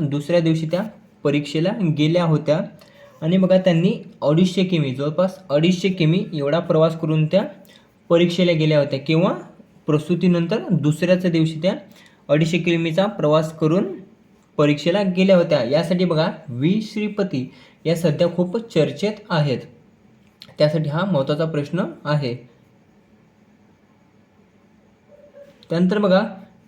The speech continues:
पर्याय अ आहे बघा, सॉरी पर्याय ब आहे बघा सिंधू गणपती. तर सिंधू गणपती बघा नुकतंच पहिली ट्रान्स वुमन टीटीई बनली आहे बघा, दक्षिण रेल्वेची पहिली ट्रान्स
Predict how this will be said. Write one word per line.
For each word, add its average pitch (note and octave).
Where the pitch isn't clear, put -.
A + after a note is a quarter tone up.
पर्याय F3+
अ G3
आहे F3
बघा, D#3+
सॉरी D#3
पर्याय D#3+
ब D#3
आहे F3+
बघा D#3
सिंधू F3
गणपती. E3+
तर E3+
सिंधू F3+
गणपती F#3+
बघा F#3+
नुकतंच F3+
पहिली F3
ट्रान्स F#3+
वुमन F#3
टीटीई F3
बनली D#3+
आहे C#3
बघा, C3
दक्षिण D3+
रेल्वेची E3
पहिली D3+
ट्रान्स E3